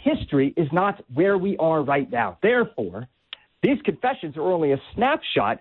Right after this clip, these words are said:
of the faithfulness of God's people in fifteen eighty, not necessarily in twenty nineteen. If you guys want to be faithful, the faithful community of God, you can't be stuck in the past. You have to articulate the truth as it is for you right now.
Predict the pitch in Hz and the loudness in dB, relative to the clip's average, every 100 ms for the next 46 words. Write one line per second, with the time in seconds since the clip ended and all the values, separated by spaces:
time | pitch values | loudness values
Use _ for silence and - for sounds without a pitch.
0 | - 143 147 - 226 220 190 160 151 120 | -2 -2 0 0 0 0 -2 -2 -2 -2
1 | 156 151 151 - 170 139 127 120 _ _ | 0 0 0 -2 0 2 0 0 _ _
2 | - 175 - 196 - 170 151 139 - _ | -2 -2 0 -4 -2 0 2 0 -2 _
3 | _ _ _ _ _ _ _ 139 185 196 | _ _ _ _ _ _ _ 0 0 0
4 | 196 185 160 180 170 160 156 135 - - | -4 -4 0 2 4 2 -2 -6 -6 -2
5 | 135 120 107 - 123 92 - _ _ _ | 0 2 0 -2 -2 -2 -8 _ _ _
6 | _ _ - 95 196 247 214 160 180 156 | _ _ -2 2 4 4 0 0 0 0
7 | 135 117 143 123 - 247 311 - 101 139 | -2 0 0 0 0 0 -2 -4 -6 -6
8 | - 127 139 196 202 175 143 139 135 120 | -6 -4 0 0 0 -2 0 2 4 4
9 | 107 95 214 233 185 - _ _ 139 165 | 2 2 0 0 -2 -8 _ _ -4 0
10 | 269 180 - - 131 117 - 202 262 - | 0 0 -4 -4 -2 -6 -4 0 0 0
11 | 196 175 143 - _ _ - 151 - 269 | 0 0 0 -4 _ _ -4 -4 -2 -2
12 | 262 208 185 - 131 - 269 262 143 147 | 2 2 2 -2 -6 -2 0 0 0 0
13 | 170 165 131 143 _ _ _ 190 190 123 | 2 2 2 -2 _ _ _ -2 0 0
14 | 131 143 139 196 262 185 | -2 -2 -2 0 0 0